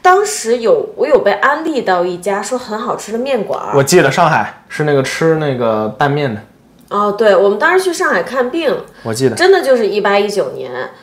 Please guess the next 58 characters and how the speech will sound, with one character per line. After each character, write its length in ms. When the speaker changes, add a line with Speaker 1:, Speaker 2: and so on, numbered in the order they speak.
Speaker 1:
那 340
也 240
是 220
一 160
个 540
你 180
需 220
要 180
去 160
等 320
位 280
占 340
位 180
的 140
地 180
方。 320
它 340
整 260
体 200
这 120
个 100
战 400
场 440
的 440
局 260
促 240
程 340
度 240
没 180
有 120
小 320
时 100
候 140
麦 140
当 120
劳、 120
肯 180
德 120
基 180
那 60
么 160
恐 440
怖， 220
大 140
家 120
相 420
对 240
的 360
礼 240
貌 280
了 60
一 140
些， 420
但 160
是 160
依 280
然 320
是 380